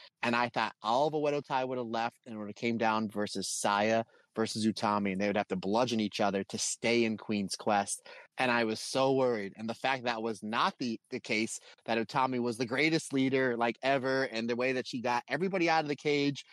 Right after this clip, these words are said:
make sure everybody was out of the cage before she got out. Like, she literally squats down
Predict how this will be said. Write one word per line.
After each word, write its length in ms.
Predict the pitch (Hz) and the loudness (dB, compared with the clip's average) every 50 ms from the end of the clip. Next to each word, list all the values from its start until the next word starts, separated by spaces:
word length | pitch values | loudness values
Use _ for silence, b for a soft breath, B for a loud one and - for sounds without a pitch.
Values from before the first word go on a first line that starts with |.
| B B B - | B B B -4
make 280 | 117 123 131 127 - | 0 0 0 0 0
sure 340 | - - - 151 139 135 135 - | -4 -2 0 2 2 2 2 2
everybody 360 | 131 147 160 196 185 196 190 | 0 0 0 0 2 4 4
was 140 | 190 180 160 | 4 4 6
out 140 | 170 160 160 | 6 4 4
of 60 | 156 | 4
the 60 | 151 | 0
cage 320 | - - 156 147 147 147 135 | -4 -4 -2 0 0 0 -2
before 300 | - 120 - - 139 127 | -4 -10 -8 -6 -6 -6
she 260 | - - - 143 151 | -6 -4 -2 0 0
got 280 | 151 147 135 135 127 120 | 2 4 4 4 4 4
out. 180 | 120 127 131 | 4 2 2
Like, 120 | 117 110 - | 0 -4 -6
she 120 | - 147 | -4 -4
literally 540 | 135 139 151 180 220 269 285 247 180 156 139 | -2 0 0 2 2 2 2 2 2 0 0
squats 420 | - - - 160 156 147 143 - | -4 -4 0 0 2 2 0 -2
down 300 | - 156 147 147 147 135 | 0 2 2 2 2 0